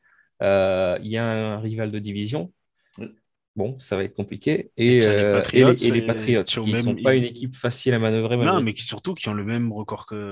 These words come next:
Speaker 3: le même bilan que nous.
Speaker 1: C'est ça, exactement.
Speaker 2: Oui, ils seront peut-être
Speaker 3: Et
Speaker 2: tiebreaker
Speaker 3: que,
Speaker 2: pour la se-,
Speaker 3: et oui,
Speaker 2: sixième,
Speaker 3: et que
Speaker 2: septième
Speaker 3: si,
Speaker 2: place, hein.
Speaker 3: si
Speaker 1: Ouais.
Speaker 3: tu les... si à la fin de la saison, tu es toujours accroché avec eux, faut pas le perdre.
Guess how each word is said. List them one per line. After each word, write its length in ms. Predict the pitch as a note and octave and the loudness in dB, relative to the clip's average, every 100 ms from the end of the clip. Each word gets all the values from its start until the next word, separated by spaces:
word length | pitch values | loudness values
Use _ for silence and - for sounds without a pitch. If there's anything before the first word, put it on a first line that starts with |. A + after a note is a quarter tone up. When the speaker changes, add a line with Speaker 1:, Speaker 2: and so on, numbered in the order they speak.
| G2 | -10
Speaker 3:
le 140 | G2+ | -10
même 220 | G#2+ G#2+ | -8 -6
bilan 240 | G#2 G#2+ B2 | -6 -6 -4
que 120 | A#3 | -2
nous. 80 | G#3 - _ _ | -4 -6 _ _
Speaker 1:
C'est 140 | - | -6
ça, 180 | C3 D#3 | -2 -2
exactement. 420 | A2 G#2 G#3+ A#3+ | -2 -4 -4 -4
Speaker 2:
Oui, 100 | B2+ - | -4 -12
ils 80 | - | -14
seront 200 | - C#3 | -6 0
peut-être 180 | C3+ F3+ | 2 2
Speaker 3:
Et 80 | B2 | 2
Speaker 2:
tiebreaker 600 | E3 E3 E3 A3 G3+ D#3 | 4 4 6 6 6 4
Speaker 3:
que, 40 | |
Speaker 2:
pour 140 | G#2+ D3+ | 2 0
la 80 | C#3+ | 0
se-, 180 | - | -2
Speaker 3:
et 160 | C#3 D#3 | 2 6
oui, 120 | F#3+ | 6
Speaker 2:
sixième, 220 | D3+ F#3 F#3 | 6 4 2
Speaker 3:
et 20 | |
que 60 | |
Speaker 2:
septième 240 | - B2 A#2 | 0 0 0
Speaker 3:
si, 120 | D3+ | -2
Speaker 2:
place, 240 | A3 F#3 C#3 | -2 -4 -6
hein. 60 | C3+ | -10
Speaker 3:
si 300 | - - C3 | -8 -4 0
Speaker 1:
Ouais. 80 | A#2+ | 0
Speaker 3:
tu 80 | B2+ | 2
les... 380 | B2+ B2 A#2 | 0 0 0
si 460 | A2+ - - - C#3 | -2 -6 -6 -2 0
à 60 | C3+ | 0
la 120 | C3 | 0
fin 120 | C3+ | -2
de 60 | B2+ | -2
la 100 | A#2+ | -2
saison, 320 | A2+ A#2+ B2+ | -4 -6 -6
tu 100 | - | -8
es 40 | |
toujours 320 | - A2 A2+ | -12 -10 -8
accroché 380 | G#2+ - A2+ - | -8 -8 -8 -6
avec 280 | G#2 G2+ G2 | -6 -6 -4
eux, 340 | F3 B3 D#3+ A#2 | -4 -4 -4 -6
faut 100 | - | -10
pas 120 | - D3+ | -8 -6
le 60 | |
perdre. 440 | - F3 F#3 F#3 | -2 -2 -2 -8